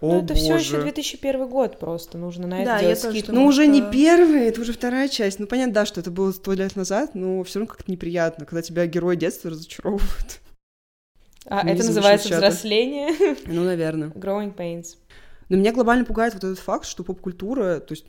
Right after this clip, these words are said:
Speaker 1: не только Шрек, да, <laughs> в этом виноват, вложил в меня мысль о том, что жертвенность — это, в принципе, важная составляющая романтических отношений. И даже сейчас, когда я смотрела как раз Шрека,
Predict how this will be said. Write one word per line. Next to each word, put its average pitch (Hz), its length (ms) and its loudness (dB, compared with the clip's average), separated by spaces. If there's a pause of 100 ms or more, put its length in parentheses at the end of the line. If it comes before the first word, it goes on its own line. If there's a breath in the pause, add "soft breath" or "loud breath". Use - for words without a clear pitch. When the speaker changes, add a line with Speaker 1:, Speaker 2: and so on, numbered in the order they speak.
Speaker 1:
не - 240 -2
только 190 240 0
Шрек, 160 300 -2
да, 165 120 2
<laughs> - 0 -
в 247 60 4
этом 196 220 4
виноват, 180 480 -2
вложил 170 480 0
в - 20 0
меня 170 540 0
мысль 175 340 -4
о 160 60 -2
том, 202 160 -4
что 180 140 -6
жертвенность — 165 460 -2
это, 151 140 -14
в - 40 -20
принципе, 151 540 -4 (360 loud breath)
важная 160 400 0
составляющая 165 600 -2
романтических 156 560 -6
отношений. 180 680 -4 (180 loud breath)
И 151 60 -16
даже 156 180 -2
сейчас, 170 300 -4
когда 151 260 -8
я 147 60 -4
смотрела 151 420 -8
как - 160 -16
раз 147 140 -12
Шрека, 160 460 -8